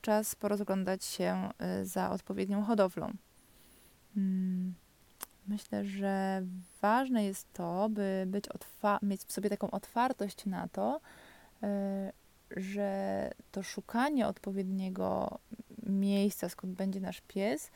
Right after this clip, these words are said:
może nam zająć sporo czasu. Mm,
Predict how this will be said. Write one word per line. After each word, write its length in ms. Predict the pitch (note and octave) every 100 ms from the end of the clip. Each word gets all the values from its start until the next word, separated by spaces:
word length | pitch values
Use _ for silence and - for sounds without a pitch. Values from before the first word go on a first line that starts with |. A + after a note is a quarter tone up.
| - - -
może 260 | G3 F#3+ B3
nam 200 | C4 G3+
zająć 340 | F#3 F#3+ G3+
sporo 360 | - - F3+ F#3
czasu. 400 | - - - - - - - - - - _ _ -
Mm, 400 | G#3 G3+ G3 F#3+